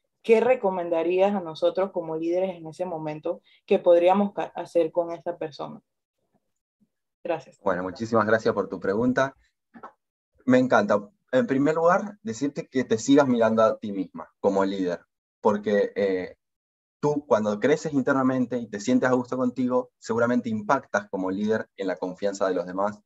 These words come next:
Speaker 2: y los inspiras, les transmites confianza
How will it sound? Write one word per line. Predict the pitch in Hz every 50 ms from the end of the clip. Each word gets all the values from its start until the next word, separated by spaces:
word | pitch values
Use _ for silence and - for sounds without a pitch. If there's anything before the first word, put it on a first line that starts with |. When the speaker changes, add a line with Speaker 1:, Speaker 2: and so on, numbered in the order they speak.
| _ _ _
Speaker 2:
y | - 110
los | 104 98 95 -
inspiras, | 107 104 104 104 104 - - 135 123 110 90 82 - _ _ _ _ _ _ _ _ _
les | - 110 107 110
transmites | - - 120 113 120 139 - - - 113 -
confianza | - 101 95 90 - 101 95 85 82 - - 82 -